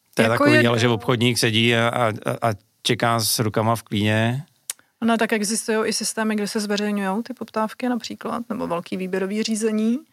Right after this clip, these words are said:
Speaker 2: A dělají to i firmy nejenom, a, pro, řekněme, státní zakázky, kde máte
Speaker 1: Hmm.
Speaker 2: povinnost to zveřejňovat, dělají to už i firmy dobrovolně,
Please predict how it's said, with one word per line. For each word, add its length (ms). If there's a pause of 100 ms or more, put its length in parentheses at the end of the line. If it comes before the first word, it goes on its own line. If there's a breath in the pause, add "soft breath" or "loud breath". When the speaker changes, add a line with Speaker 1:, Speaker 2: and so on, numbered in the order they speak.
(880 soft breath)
Speaker 2:
A 320
dělají 360
to 200
i 40
firmy 640
nejenom, 720
a, 460
pro, 460
řekněme, 360
státní 420
zakázky, 460
kde 120
máte 320
Speaker 1:
Hmm. 80
Speaker 2:
povinnost 320
to 100
zveřejňovat, 760
dělají 340
to 180
už 380
i 100
firmy 340
dobrovolně, 720